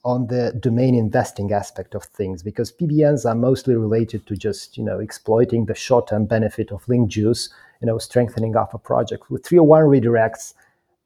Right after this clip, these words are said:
as a link acquisition method, it just far more, you know, valuable and faster. And just, it, it, I view it like a next level type of link building, because when you redirect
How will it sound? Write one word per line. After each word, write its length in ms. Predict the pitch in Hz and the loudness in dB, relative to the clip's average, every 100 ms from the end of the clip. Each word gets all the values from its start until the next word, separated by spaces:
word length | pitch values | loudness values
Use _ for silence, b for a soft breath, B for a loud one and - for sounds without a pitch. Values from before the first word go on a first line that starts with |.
| _ _ - | _ _ 2
as 300 | 135 131 127 | 2 4 2
a 360 | 127 120 - - | 2 0 -2 0
link 300 | 117 151 131 | 4 4 2
acquisition 560 | - 113 135 - 117 | -2 0 0 0 -2
method, 420 | 104 104 113 107 - | 0 -2 -2 -6 -4
it 120 | 143 123 | -2 0
just 500 | 120 107 - - _ _ _ _ _ _ | 0 0 -6 -20 _ _ _ _ _ _
far 300 | 143 120 113 | 4 6 4
more, 540 | 117 117 110 107 b b b b _ _ | 2 0 0 -4 b b b b _ _
you 100 | 123 | -12
know, 180 | 117 104 | -8 -8
valuable 680 | 92 113 120 117 95 104 85 | -4 0 2 0 0 -2 -4
and 180 | 107 101 | -8 -6
faster. 680 | - 127 120 - 98 87 - _ _ | 2 2 2 -4 -8 -8 -14 _ _
And 140 | 117 110 | -12 -8
just, 340 | 117 - _ | -10 -10 _
it, 120 | 127 - 127 | -14 -12 -14
it, 140 | 120 - _ _ _ | -14 -14 _ _ _
I 140 | 117 143 | 0 2
view 200 | 143 139 | 6 6
it 200 | 127 117 | 4 -2
like 240 | 113 113 | -4 -2
a 60 | 113 | -4
next 480 | 117 120 127 - 120 | -2 0 0 -2 0
level 260 | 113 107 | 0 0
type 220 | 110 110 | -2 -2
of 160 | 110 - | -4 -4
link 240 | 113 107 | -4 -2
building, 480 | 104 104 98 92 92 | -2 -4 -4 -8 -12
because 340 | - 104 98 - | -12 -8 -8 -6
when 160 | 110 | -4
you 140 | 117 120 | 0 4
redirect 680 | 135 135 117 110 113 - | 6 6 6 6 4 -4